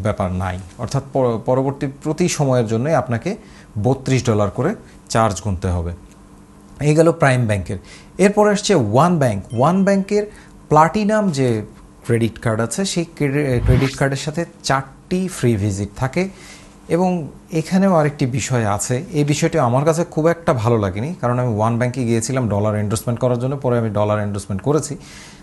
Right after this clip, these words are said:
তো তাদের কার্ডের বিষয়ে যখন আমি জিজ্ঞেস করি, তখন তারা আমাকে পুরো বিষয়টি খুলে বলে। তাদের প্রায়োরিটি পাসে চারটি ভিজিট দেয়া হয়। এখন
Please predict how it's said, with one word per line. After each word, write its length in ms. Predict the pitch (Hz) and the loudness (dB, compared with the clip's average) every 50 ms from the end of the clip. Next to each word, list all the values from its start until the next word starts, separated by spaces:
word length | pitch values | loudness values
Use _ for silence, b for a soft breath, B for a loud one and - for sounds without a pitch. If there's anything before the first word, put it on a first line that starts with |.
| B - | B -4
তো 200 | - 120 113 110 - | -2 -2 -2 0 2
তাদের 260 | 131 123 131 135 135 | 2 2 2 0 2
কার্ডের 300 | - 131 123 123 127 131 | 2 2 2 4 2 0
বিষয়ে 260 | 123 123 - 135 127 | -2 -2 -2 0 0
যখন 200 | 117 117 120 120 | 0 0 0 0
আমি 120 | 117 117 | 0 -2
জিজ্ঞেস 240 | 107 107 107 127 127 | -2 -2 -2 -4 -2
করি, 160 | - 175 180 | -2 -2 -2
তখন 240 | 175 143 127 139 127 | -2 -2 -2 -2 -2
তারা 140 | 120 123 113 | 0 0 0
আমাকে 280 | 110 104 104 104 117 101 - - | 0 0 -2 -2 -4 -6 -6 -8
পুরো 160 | - 131 135 120 | -6 -4 -4 -4
বিষয়টি 440 | 104 107 101 - 120 113 101 120 117 | -4 -4 -4 -4 -4 -4 -4 -4 -6
খুলে 220 | - - 151 143 127 | -4 0 0 2 2
বলে। 220 | 107 101 92 95 - B B B B B B B - | 2 0 -2 -4 -6 B B B B B B B -2
তাদের 280 | - 127 131 131 160 165 165 - - | 0 0 2 2 0 -2 -2 -4 -4
প্রায়োরিটি 380 | 117 117 117 127 139 143 165 - | -2 0 0 0 0 -2 -2 -2
পাসে 260 | - 131 120 - - 180 - - | 0 0 0 0 -2 -6 -4 -2
চারটি 400 | - 120 - - - - - 156 | -2 -2 -2 -4 -4 -2 0 2
ভিজিট 360 | 127 120 123 110 123 156 143 | 2 2 2 2 0 0 -2
দেয়া 280 | 131 120 113 104 95 | 0 0 0 0 0
হয়। 200 | 82 78 95 87 87 - - - - | -2 -2 -4 -6 -6 -8 -16 -12 -10
এখন 360 | - - - 180 180 147 143 | -10 -4 0 0 0 0 0